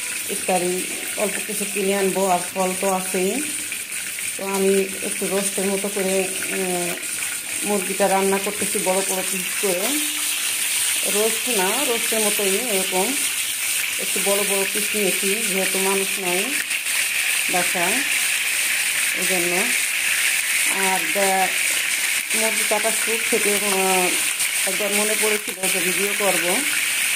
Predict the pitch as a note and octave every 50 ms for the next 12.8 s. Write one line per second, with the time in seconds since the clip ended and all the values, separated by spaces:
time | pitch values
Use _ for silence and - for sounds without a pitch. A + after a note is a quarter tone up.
0 | - - - - - - - G3 F#3+ F#3+ F#3+ F#3+ G3+ G#3 G#3 G#3 G#3 G3+ G3 G3
1 | G3+ G3+ G#3 G#3+ G3+ - A3+ F#3+ F#3 F#3 F#3 F3+ G#3+ B3+ - - - - - -
2 | - - - - - - - - - - - - - - - - - - - -
3 | - - - - F#3 F#3+ F#3+ F#3+ - G#3 G#3 G3+ G#3 G#3 F#3+ G3 G3+ G3 G3 F#3+
4 | F#3 F3+ D#3+ D#3+ - - - - - - - G#3 G3+ G3 G3 G3+ G3+ G3 - G3+
5 | G3 F3+ F#3+ G3 F3+ F#3+ G#3+ G#3 G#3 G#3 G#3+ G#3 A3+ A#3 A3+ - G#3+ G#3 A3+ C#4
6 | - - - F#3+ F3+ F#3 G3 F#3+ F#3 F#3+ F#3 G3 G3 G3 G3 F#3+ G3 G3 F#3 F#3
7 | - - - F#3+ G#3 C#4 D#4+ - - - - - - - - - - - - -
8 | F3 F3 F3 F3 F#3 F#3+ - G3+ G3 G3+ F#3+ F#3+ F#3 F#3 F#3 F3+ F#3 F#3+ - -
9 | G3+ G3+ B3+ C#4 C#4 - - - - - - - - - - - - - - -
10 | - - - - - - - - - - - - - G3 F#3+ F#3+ G3 G3+ F#3 F#3+
11 | F#3+ F#3+ F3+ F3 F#3 F3 G3 G3+ G#3 G3+ G#3+ G#3 F3+ F3 F3 F3 - F#3+ F#3 F#3+
12 | G3 G3 G#3 A#3 C#4 D4+ - - - - - - F#3 F#3+ F#3+ F3